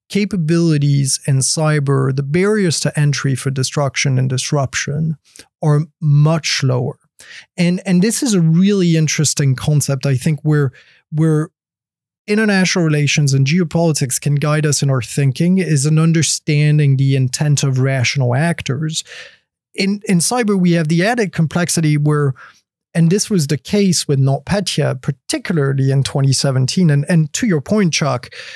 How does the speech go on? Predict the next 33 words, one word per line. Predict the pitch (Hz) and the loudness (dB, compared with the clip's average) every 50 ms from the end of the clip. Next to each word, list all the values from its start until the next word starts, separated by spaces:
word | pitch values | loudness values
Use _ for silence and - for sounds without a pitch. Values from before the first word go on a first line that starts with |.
| - _ - | -16 _ -2
the | 156 156 | 0 2
assumption | 160 151 - 202 196 175 - - 175 156 | 2 0 0 0 -2 0 0 2 2 4
was | 147 147 139 131 | 4 2 2 0
that | - 156 143 139 139 139 - - | 0 -2 -2 0 -2 -4 -2 0
NotPetya | 170 151 143 135 127 - 175 185 156 - 170 160 147 | 2 2 2 2 0 -2 -2 -2 -2 0 0 0 2
was | 143 143 131 | 2 0 0
very | 123 143 147 151 147 | 0 0 0 2 2
much | 143 139 - - 143 | 2 0 0 0 0
a | |
rehearsal, | 139 135 131 123 120 123 175 190 185 - - 160 143 | 0 2 2 2 2 2 2 0 0 0 0 0 0
a | 131 | 0
dress | 127 139 156 185 190 175 - - | 0 0 0 0 0 0 -2 -2
rehearsal | - 156 131 127 135 135 - - - 143 131 135 | 0 0 2 2 2 0 -2 -2 -2 -2 -2 -2
of | 139 131 | -2 -2
a | 143 | -4
capability | 127 - 143 143 127 - 139 131 135 143 139 139 139 135 139 139 135 | -4 -2 -2 -2 0 -2 -2 0 0 2 2 2 0 0 -2 -2 -4
that | 131 143 135 - | -4 -4 -6 -4
could | - - 156 139 | -2 -2 -2 0
be | 143 143 | 0 0
leveraged | 139 139 135 127 139 139 127 - | 0 0 -2 -2 -2 -4 -4 -4
by | - 143 135 | -4 -2 0
a | 135 | 0
nation | 131 135 131 - - - 135 | 2 0 0 0 0 -2 -2
state | 131 - - 135 131 123 - | -2 -2 -2 -4 -4 -2 -2
against | 151 139 147 156 160 175 180 - - | -2 0 0 0 0 0 0 -2 -2
critical | - - 135 131 123 - 139 135 | -4 -4 -4 -4 -4 -4 -2 -2
infrastructure | 131 127 120 - 139 123 - - - 127 127 - - 139 131 | -2 -2 -4 -4 -4 -4 -2 -2 -2 -4 -4 -4 -4 -4 -4
globally. | 131 139 165 180 180 160 147 135 131 139 156 165 - - - - - - - - - - - _ _ | -2 0 0 2 2 2 0 -2 -2 -2 -4 -6 -8 -12 -20 -18 -16 -16 -16 -16 -16 -18 -20 _ _
Um, | - 165 160 165 165 165 - _ _ - - _ | -2 0 0 0 -2 -4 -8 _ _ -20 -10 _
those | 196 170 180 233 294 285 - | 0 0 0 0 0 -4 -4
capabilities | - 233 214 190 - 175 147 151 190 220 208 180 151 147 139 131 | -2 -2 -2 -2 -2 -2 -2 0 0 2 2 0 0 0 0 0
were | 143 151 151 151 156 | 0 0 2 2 2
actually | 156 170 180 175 - - - 180 160 151 143 135 131 123 | 0 0 -2 -2 -2 -2 0 2 2 2 2 0 0 -2